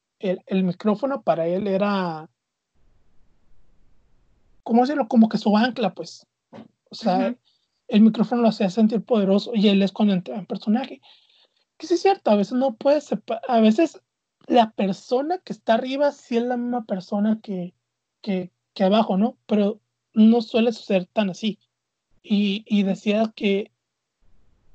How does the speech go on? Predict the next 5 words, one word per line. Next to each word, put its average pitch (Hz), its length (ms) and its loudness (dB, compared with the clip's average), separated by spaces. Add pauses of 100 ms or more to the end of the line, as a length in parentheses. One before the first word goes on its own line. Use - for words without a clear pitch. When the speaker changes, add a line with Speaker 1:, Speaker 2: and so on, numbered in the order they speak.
(220)
Speaker 1:
por 233 140 4
ejemplo, 214 300 4
estos 220 280 -6
comediantes 226 540 -2
estadounidenses 208 760 -4